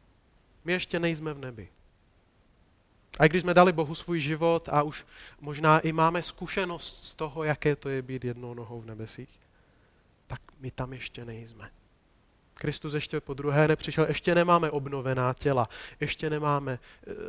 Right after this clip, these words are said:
obnovené svoje duše. Jsme na cestě postupného vrůstání do vykoupení, které už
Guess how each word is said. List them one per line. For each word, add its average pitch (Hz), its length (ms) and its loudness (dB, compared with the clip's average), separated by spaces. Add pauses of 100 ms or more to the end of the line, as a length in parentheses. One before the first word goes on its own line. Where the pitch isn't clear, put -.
(400)
obnovené 131 580 -12
svoje 127 320 -8
duše. 131 340 -6 (200)
Jsme 139 180 -8
na 147 120 2
cestě 151 440 -2
postupného 139 720 -6
vrůstání 131 1000 -4 (280)
do 131 100 -8
vykoupení, 123 760 -6 (200)
které 120 400 -4 (100)
už - 300 -16